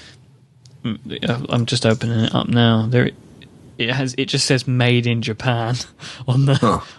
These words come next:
Speaker 1: on the thing. Like, it's just, uh, I s-, I assume it's probably difficult to find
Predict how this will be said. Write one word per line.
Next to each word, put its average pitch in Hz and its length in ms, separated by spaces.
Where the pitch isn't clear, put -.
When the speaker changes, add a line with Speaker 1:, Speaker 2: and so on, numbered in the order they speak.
Speaker 1:
on 120 140
the 117 80
thing. 127 180
Like, 117 140
it's - 180
just, - 380
uh, 135 100
I 131 80
s-, - 180
I 131 80
assume 147 380
it's 117 100
probably 127 320
difficult 127 540
to 120 80
find 110 520